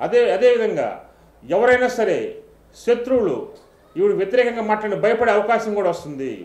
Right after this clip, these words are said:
అది ఎలా వస్తుందంటే కురుక్షేత్రంలో అర్జునుడు ఎలా విజయం సాధించాడో అదేవిధంగా ప్లవనామ సంవత్సరంలో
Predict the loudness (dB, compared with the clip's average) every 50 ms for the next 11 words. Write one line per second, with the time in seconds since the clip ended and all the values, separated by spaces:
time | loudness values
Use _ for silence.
0 | -18 -20 -20 -20 -14 _ -6 -4 -2 0 2 4 4 2 2 0 -2 -6 -6 -6
1 | -6 -10 -12 -12 -12 -10 -6 -4 -4 -4 -6 -8 -12 -16 -20 _ _ _ _ _
2 | -6 -4 -4 -4 0 2 2 2 2 0 -2 0 2 2 2 2 2 0 -2 -2
3 | -2 0 2 4 4 2 2 2 0 0 0 0 -2 -2 -2 -6 -6 -4 -2 -2
4 | 0 0 -2 -2 -2 -4 -4 -6 -10 -14 -18 -20 _ _ _ -6 -2 0 2 2
5 | 2 2 2 0 0 0 0 2 2 2 2 2 0 0 -2 -4 -4 -6 -8 -6
6 | -6 -6 -2 -2 0 0